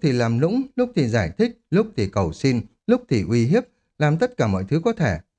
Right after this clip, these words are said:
Kể từ sáng nay nàng đã bị lão nương phong ấn trong căn gác nhỏ, không được phép tham gia đại hội đấu kiếm. Điều này bảo một người có vẻ ngoài băng lãnh cao ngạo như Lăng Thần làm sao chịu nổi.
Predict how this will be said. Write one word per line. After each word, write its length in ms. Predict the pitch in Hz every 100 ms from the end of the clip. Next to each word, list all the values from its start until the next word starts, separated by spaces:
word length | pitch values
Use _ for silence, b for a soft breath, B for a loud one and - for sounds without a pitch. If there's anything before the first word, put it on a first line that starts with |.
| _ _ _ -
Kể 120 | 160
từ 180 | 160 156
sáng 280 | 147 208
nay 200 | 214 196
nàng 280 | 196 127 107
đã 80 | 123
bị 220 | 160 117
lão 220 | 69 110
nương 260 | 151 131 117
phong 260 | - 113 101
ấn 180 | 127 190
trong 160 | 127
căn 200 | - 104
gác 200 | 143 165
nhỏ, 260 | 127 90 - -
không 180 | 196
được 200 | 175 160 -
phép 120 | 185 -
tham 180 | 113
gia 180 | 101 107
đại 180 | 104 107
hội 220 | 113 127 -
đấu 180 | 113 151
kiếm. 260 | 113 175 311 _ _ _ _ -
Điều 200 | 160 151
này 220 | 143 135
bảo 220 | 131 101
một 260 | 104 113 113
người 220 | 117 117
có 100 | 208
vẻ 200 | 185 95
ngoài 200 | 92 101
băng 240 | 92 120 117
lãnh 160 | 131 196
cao 160 | 135 113
ngạo 220 | 117 101
như 100 | 117
Lăng 240 | 117 117 104
Thần 220 | 101 82
làm 200 | 90 82
sao 200 | - 120
chịu 220 | 135 104
nổi. 240 | 110 90